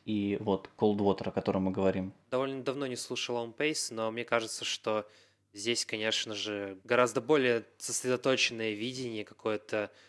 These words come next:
Speaker 2: Если, если On Pace еще оказался таким немного несобранным сборником интересных мыслей и задумок, об этом, кстати, говорится в рецензии, э, на альбом на портале Deep Cuts, который писал наш коллега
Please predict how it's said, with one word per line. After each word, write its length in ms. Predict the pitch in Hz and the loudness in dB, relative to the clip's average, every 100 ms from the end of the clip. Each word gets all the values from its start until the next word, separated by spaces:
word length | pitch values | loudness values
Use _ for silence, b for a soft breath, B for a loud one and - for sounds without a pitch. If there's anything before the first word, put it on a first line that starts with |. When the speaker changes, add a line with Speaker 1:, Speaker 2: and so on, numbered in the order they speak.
| b b - | b b -4
Speaker 2:
Если, 280 | 127 - 139 | -2 0 2
если 420 | 131 135 135 143 | 2 2 0 0
On 180 | 131 127 | -2 0
Pace 220 | 139 127 | 0 2
еще 320 | - - 120 | 2 0 0
оказался 560 | 110 117 110 113 - - | -2 -4 2 2 2 -8
таким 280 | - - 104 | -12 -10 -8
немного 580 | 107 107 110 107 104 101 b b b b _ | -8 -8 -6 -4 -4 -6 b b b b _
несобранным 680 | 123 123 - 151 131 123 117 | -4 0 6 6 8 4 2
сборником 720 | 107 101 127 127 120 - 110 107 | -2 4 6 6 2 -2 -2 -2
интересных 800 | 107 120 120 117 - 101 - - | -2 2 2 2 -4 -8 -10 -14
мыслей 640 | 107 120 131 - 123 110 | -10 -4 0 0 0 0
и 60 | 107 | 0
задумок, 540 | 104 101 147 143 - b b b | -4 -2 -2 -2 -6 b b b
об 100 | - | 2
этом, 200 | 120 123 | 4 4
кстати, 220 | 117 - 110 | 0 -6 0
говорится 680 | 123 123 123 - 117 107 101 | 2 4 2 0 0 0 2
в 440 | 110 110 104 104 | 2 4 4 4
рецензии, 720 | 107 113 139 120 101 104 104 107 - _ | 0 0 -2 -2 -4 -6 -8 -10 -16 _
э, 260 | 104 101 101 | -10 -8 -8
на 180 | 101 107 | -6 -6
альбом 540 | 107 107 113 98 95 _ _ | -4 -2 -2 -4 -16 _ _
на 180 | 101 98 | -10 -8
портале 400 | - 101 104 98 | -6 -4 -4 -4
Deep 140 | 98 | -10
Cuts, 300 | - 104 - - _ _ _ | -12 -12 -14 -18 _ _ _
который 240 | _ 101 98 | _ -10 -8
писал 340 | - - 101 | -6 -2 -2
наш 460 | 101 98 - - - | -2 -6 -2 -2 0
коллега 520 | 107 104 98 104 98 | -2 0 -2 -4 -6